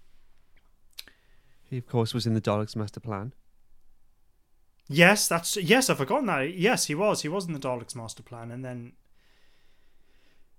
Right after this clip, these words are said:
Speaker 2: yeah, but that's sort of like with, with, with, that's
Speaker 1: With
Speaker 2: more with
Speaker 1: minor
Speaker 2: hindsight.
Speaker 1: characters.
Speaker 2: Um,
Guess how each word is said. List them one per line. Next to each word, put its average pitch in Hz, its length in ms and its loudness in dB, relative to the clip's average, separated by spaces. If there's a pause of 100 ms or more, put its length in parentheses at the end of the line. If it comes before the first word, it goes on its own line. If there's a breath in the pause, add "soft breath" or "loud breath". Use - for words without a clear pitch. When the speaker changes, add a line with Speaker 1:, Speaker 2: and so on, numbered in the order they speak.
(760)
Speaker 2:
yeah, 165 340 2 (200)
but - 80 0
that's 233 200 4
sort 240 160 6
of 202 80 0
like 196 180 0
with, 170 160 -4
with, 170 300 -6 (120)
with, 160 220 -6 (440)
that's 175 280 2
Speaker 1:
With 190 80 2
Speaker 2:
more 185 120 4
with 127 180 2
Speaker 1:
minor 120 40 4
Speaker 2:
hindsight. 110 420 2
Speaker 1:
characters. 104 260 -4 (180)
Speaker 2:
Um, 143 540 2